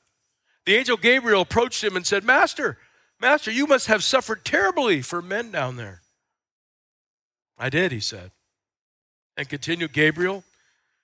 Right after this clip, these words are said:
"Do they know all about what you've done? How much you love them and sacrificed for them?" "Oh no," said Jesus, "not yet. Right now, only a handful of people in Palestine really know."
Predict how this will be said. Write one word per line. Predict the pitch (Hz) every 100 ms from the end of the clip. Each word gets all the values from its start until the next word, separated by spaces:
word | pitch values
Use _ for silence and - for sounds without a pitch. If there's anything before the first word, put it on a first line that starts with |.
| _ _ - -
"Do | 226
they | 226 220
know | 208 233 269
all | 240 254
about | 214 214 240
what | 220 220 226
you've | 185
done? | 156 180 233 254 _ _ _ _ _ _ _ _ _ -
How | 185
much | 208 202
you | 208
love | 160 180 196 180
them | 214 220 202
and | 143
sacrificed | 135 185 170 196 - 196 196 -
for | 220
them?" | 214 226 233 _ _ _ _ _ _ _ _ -
"Oh | 185
no," | 233 277
said | 277 190 151
Jesus, | 165 180 208 196
"not | 185 190 202 233 214
yet. | 262 262 - _ _ _ _ _ _ _
Right | 214 247
now, | 269 262
only | 233 220 196
a |
handful | 160 220 247 233 240
of | 208 -
people | 226 214 190
in | 175
Palestine | - 165 185 185 - 175 147 139 110 _ _
really | - 160 131
know." | 127 131 117